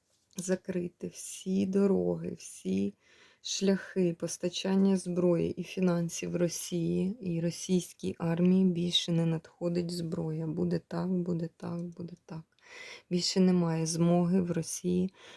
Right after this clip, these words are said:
продовжувати війну з Україною.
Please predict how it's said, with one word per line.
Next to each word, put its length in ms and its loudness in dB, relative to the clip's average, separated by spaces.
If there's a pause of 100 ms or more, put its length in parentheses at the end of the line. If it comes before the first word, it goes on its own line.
(100)
продовжувати 840 2
війну 360 4
з 80 -8
Україною. 840 2